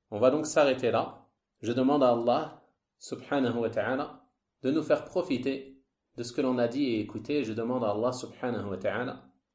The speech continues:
de faire de ces assises une preuve pour nous et non pas contre nous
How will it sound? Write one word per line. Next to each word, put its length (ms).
de 80
faire 220
de 80
ces 240
assises 760
une 180
preuve 320
pour 220
nous 160
et 60
non 120
pas 140
contre 400
nous 320